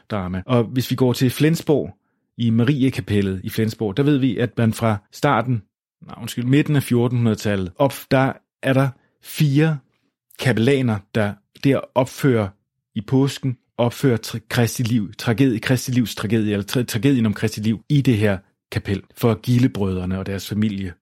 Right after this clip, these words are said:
Der har vi altså et spil. Vi ved, de begraver Kristus, en Kristusfigur i en grav midt i kapellet. Der er tale om et skuespil, et højtidsskuespil, der bliver gennemført her. Og dem kender vi masser af.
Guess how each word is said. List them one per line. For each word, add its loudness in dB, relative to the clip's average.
Der 0
har 2
vi 4
altså 0
et -4
spil. -4
Vi 2
ved, 2
de -8
begraver 0
Kristus, -4
en -4
Kristusfigur -4
i 0
en 2
grav -2
midt 2
i -4
kapellet. -6
Der 2
er 4
tale 4
om 2
et -2
skuespil, -2
et -4
højtidsskuespil, -2
der 2
bliver 2
gennemført 2
her. -2
Og -10
dem 2
kender 2
vi 4
masser 4
af. -2